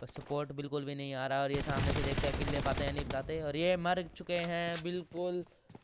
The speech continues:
पता नहीं इनका net नहीं चल रहा, क्या नहीं चल रहा, पर इनकी तरफ से हमारा भी net नहीं चल रहा है। पर अब देखते हैं दोबारा।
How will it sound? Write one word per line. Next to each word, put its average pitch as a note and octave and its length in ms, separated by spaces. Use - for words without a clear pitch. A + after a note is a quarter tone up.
पता D#3 220
नहीं D#3+ 180
इनका D#3 160
net D#3 280
नहीं D3+ 120
चल D#3 120
रहा, D#3 100
क्या D3+ 220
नहीं D#3 140
चल D#3 120
रहा, D#3+ 120
पर D#3 240
इनकी D3 420
तरफ C#3+ 200
से D3+ 80
हमारा C#3 360
भी F3+ 100
net E3+ 220
नहीं D#3+ 160
चल D#3 160
रहा D#3+ 120
है। F3+ 120
पर A#2 80
अब A2 220
देखते A#2 260
हैं A#2+ 100
दोबारा। A#2 360